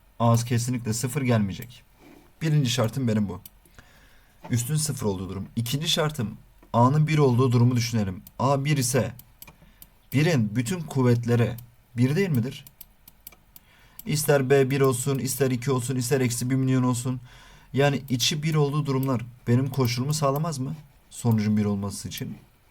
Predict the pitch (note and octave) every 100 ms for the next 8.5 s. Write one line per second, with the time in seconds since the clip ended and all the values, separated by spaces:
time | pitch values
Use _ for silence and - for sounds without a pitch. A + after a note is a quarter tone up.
0 | _ _ - - A2 F#2+ - - - -
1 | - - _ A#2 A#2+ D#3 E3+ D#3 D3+ D#3+
2 | D#3+ D#3 - C#3+ C#3+ D#3 - - - -
3 | - _ - - - - _ - - C#3
4 | - - B2+ A#2 G#2 F#2+ F#2 F#2 - A2+
5 | - - _ _ - - - - _ _
6 | E3 F#3+ C#3+ A2+ B2 A#2+ D#3+ C#3+ D#3+ D#3
7 | C3 - A2+ G#2 - C#3 A2+ - B2 B2
8 | A#2+ A2 G#2 F#2+